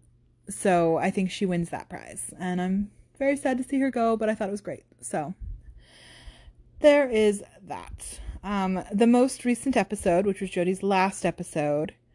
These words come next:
I thought was a really good episode. I thought it had some nice moments to it. Um, I really enjoyed all the sort of fan service of bringing people back in, even though I didn't know a lot of them because, I, like I said, I didn't watch Classic Who, and there were a lot of Classic Who characters who came in.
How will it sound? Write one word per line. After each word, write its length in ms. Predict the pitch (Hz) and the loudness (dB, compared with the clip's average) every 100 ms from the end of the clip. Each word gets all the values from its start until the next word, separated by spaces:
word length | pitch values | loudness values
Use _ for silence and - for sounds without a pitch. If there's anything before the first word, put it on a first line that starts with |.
| _ _ _ _ | _ _ _ _
I 80 | 196 | 0
thought 220 | 202 208 | 4 6
was 220 | 202 220 | 6 4
a 60 | 220 | 4
really 260 | 202 202 190 | 2 0 0
good 160 | 170 | -2
episode. 480 | 147 - 180 139 123 | -4 -6 -10 -8 -8
I 80 | 139 | -6
thought 160 | 156 | -4
it 20 | 180 | -4
had 120 | 175 | -4
some 180 | 185 175 | -2 -2
nice 320 | 165 170 - | -2 -2 -2
moments 460 | 175 165 160 - | 0 0 -2 -6
to 180 | - 247 | -2 2
it. 400 | 233 226 - - _ _ _ _ _ _ _ | 2 2 -6 -18 _ _ _ _ _ _ _
Um, 160 | 185 170 | -4 0
I 120 | 180 | 2
really 320 | 185 185 190 | 4 4 4
enjoyed 500 | 185 180 180 175 175 | 4 4 4 4 4
all 300 | 160 170 165 | 4 4 2
the 80 | 170 | 0
sort 240 | - 170 | -2 -2
of 80 | 170 | -2
fan 240 | 185 170 | -2 -2
service 340 | 180 180 175 185 | 0 0 -2 -4
of 80 | 175 | -4
bringing 260 | 180 180 | 0 0
people 240 | 175 185 - | 0 -2 -4
back 300 | 143 - - | -4 -6 -2
in, 340 | 254 262 247 | 4 4 4
even 220 | 214 196 | 2 4
though 80 | 196 | 4
I 80 | 180 | 2
didn't 260 | 185 180 | 2 0
know 220 | 180 170 190 | 0 2 4
a 80 | |
lot 160 | 202 202 | 4 4
of 120 | 208 | 4
them 260 | 233 247 311 | 2 2 0
because, 440 | 190 196 170 170 | -4 -4 -4 -4
I, 140 | 165 156 | -6 -6
like 140 | 175 175 | -6 -4
I 20 | |
said, 160 | 175 165 | -4 -2
I 80 | |
didn't 160 | 165 170 | -2 -4
watch 180 | 170 - | -6 -6
Classic 280 | 175 170 - | -8 -6 -4
Who, 140 | 196 | -2
and 100 | 196 | 0
there 80 | 170 | 0
were 40 | |
a 40 | 170 | 2
lot 140 | 165 | 0
of 60 | 165 | -2
Classic 320 | - 175 - | -6 -6 -6
Who 120 | 190 | -6
characters 460 | 185 185 196 214 208 | -6 -8 -8 -8 -8
who 80 | 208 | -6
came 180 | 220 | -2
in. 240 | 214 226 | 0 2